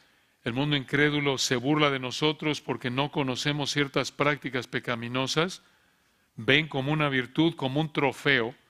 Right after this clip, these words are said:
el que ellos conocen y practican ciertos pecados. Y si no los practican, por lo menos los conocen. Pero, hermanos, no nos sintamos presionados,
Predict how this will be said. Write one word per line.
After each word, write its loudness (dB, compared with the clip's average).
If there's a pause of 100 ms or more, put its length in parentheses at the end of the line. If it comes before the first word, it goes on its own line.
(440)
el 2
que 4
ellos 2
conocen 0
y -4
practican 0
ciertos -2
pecados. 0
Y -4
si -4
no 0
los -2
practican, -2
por 0
lo 0
menos 0 (320)
los 0
conocen. 0
Pero, 0
hermanos, 0 (640)
no 0
nos -2
sintamos -2
presionados, -4